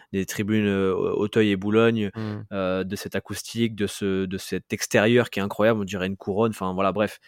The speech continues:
Speaker 1: Euh, donc déjà, c'est important de le, le préciser. Euh, moi, j'ai pas envie que le P S G, euh, quitte le Parc des Princes. Pour moi, ça serait perdre une identité.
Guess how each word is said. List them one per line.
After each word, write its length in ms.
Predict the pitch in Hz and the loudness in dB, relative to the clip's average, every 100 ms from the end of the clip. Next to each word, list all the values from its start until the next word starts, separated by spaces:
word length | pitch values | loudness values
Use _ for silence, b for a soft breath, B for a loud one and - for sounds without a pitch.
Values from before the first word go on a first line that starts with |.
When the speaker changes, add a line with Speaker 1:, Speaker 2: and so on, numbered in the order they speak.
| B B B - | B B B -8
Speaker 1:
Euh, 340 | 104 98 98 - | -2 2 0 0
donc 220 | 110 104 | -6 0
déjà, 140 | 120 | 0
c'est 100 | 110 | 0
important 320 | 101 95 - 107 | -2 -4 -8 -4
de 60 | |
le, 200 | 101 98 | -2 -2
le 100 | 98 | -2
préciser. 560 | - 104 - 101 127 143 b b b - | -4 -8 -8 0 2 2 b b b -2
Euh, 220 | 101 98 | 2 2
moi, 240 | 107 123 | 4 4
j'ai 160 | 107 107 | 4 -2
pas 180 | - 120 | 0 2
envie 300 | 113 113 120 | 4 2 0
que 100 | 117 | -2
le 60 | |
P 240 | 98 110 107 | -2 0 0
S 60 | |
G, 260 | 101 117 113 | 0 2 4
euh, 160 | 104 | 2
quitte 240 | 101 - - | -2 -6 -4
le 80 | 107 | -4
Parc 160 | 101 | -2
des 140 | 104 101 | -2 -4
Princes. 260 | - 123 | -2 -4
Pour 160 | - 104 | -2 -2
moi, 80 | 110 | -2
ça 140 | 104 | -2
serait 560 | - 104 98 98 95 92 | -4 0 2 2 0 -2
perdre 220 | 117 113 110 | 2 2 2
une 60 | |
identité. 560 | 107 104 - - 123 | -2 -2 -4 0 0